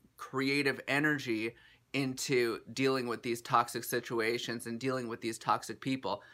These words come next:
So toxic people can absolutely destroy your business. They can absolutely destroy your creativity, which is what you need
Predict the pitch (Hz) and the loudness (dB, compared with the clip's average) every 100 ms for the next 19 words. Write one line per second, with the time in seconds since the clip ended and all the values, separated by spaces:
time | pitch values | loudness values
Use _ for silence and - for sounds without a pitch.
0 | - - 135 131 - - 143 151 160 139 | -20 -4 2 2 0 4 6 6 2 -2
1 | 147 143 143 131 - 131 135 151 135 135 | 0 -2 -4 -6 4 4 4 0 -2 -2
2 | 127 120 131 123 120 107 120 123 104 76 | -4 -2 2 2 2 0 -2 -2 -4 -6
3 | - _ - - _ 131 131 131 - - | -8 _ -20 -20 _ -2 -2 -2 0 4
4 | 135 147 139 139 123 - 131 120 107 - | 4 2 0 0 -2 -2 0 0 -2 -2
5 | 120 - - 147 127 101 110 - - 120 | 0 0 0 0 2 -2 -4 -10 -6 -2
6 | 131 120 135 - 127 123 139 160 131 104 | -2 0 0 0 -2 -2 2 2 2 0